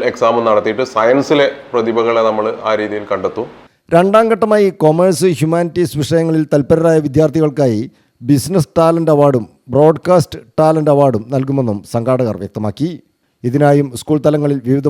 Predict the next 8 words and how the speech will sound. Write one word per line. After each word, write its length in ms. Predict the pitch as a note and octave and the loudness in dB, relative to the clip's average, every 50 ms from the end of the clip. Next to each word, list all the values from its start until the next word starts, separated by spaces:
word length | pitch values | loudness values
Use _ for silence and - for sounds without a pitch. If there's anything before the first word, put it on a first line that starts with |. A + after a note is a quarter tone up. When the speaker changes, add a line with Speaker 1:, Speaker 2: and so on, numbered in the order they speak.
| C#3+ C#3+ | 0 0
Speaker 2:
മത്സരങ്ങൾ 400 | C#3 B2+ - C#3+ D#3 D#3 D3+ D3+ D3 C#3+ | -2 -2 -2 -2 -2 0 -2 -2 -2 -2
നടത്തി 300 | C3+ C3 B2+ A#2+ G#2+ A2+ - _ _ _ _ _ - - | -4 -4 -4 -6 -8 -8 -8 _ _ _ _ _ -8 -4
മണ്ഡല 420 | C3 C#3 D3 D3+ D3 - F#3 F3+ E3+ D3 | -4 -2 -2 -4 -2 0 0 0 0 0
തലത്തിലെ 380 | E3 D#3+ D3+ C#3 E3 D#3 D3+ D3 - - - | -2 -4 -4 -2 0 0 0 0 0 -2 -4
പ്രതിഭകളെയാണ് 720 | B2+ B2+ C3 C3+ D#3+ D3+ D#3+ D#3 D3+ C#3+ B2+ A#2+ A2 G2+ F2 - - | -4 -2 -2 -2 -2 0 0 2 2 2 2 0 -2 -4 -6 -6 -6
തെരഞ്ഞെടുക്കുക. 480 | A2 A2 A2+ A#2+ G#2+ G#2+ F2 G2 G#2+ A2 C#3 C#3+ - _ _ _ _ _ _ _ _ _ - | -6 -4 -4 -2 -4 -4 -4 -2 -2 -2 -2 -4 -6 _ _ _ _ _ _ _ _ _ -4
നാലാം 220 | A2+ B2+ B2+ C#3+ D3 D3 | -2 0 2 2 2 0
ഘട്ടത്തിൽ 260 | C#3+ C3+ B2 B2+ B2+ | 0 -2 -2 -4 -4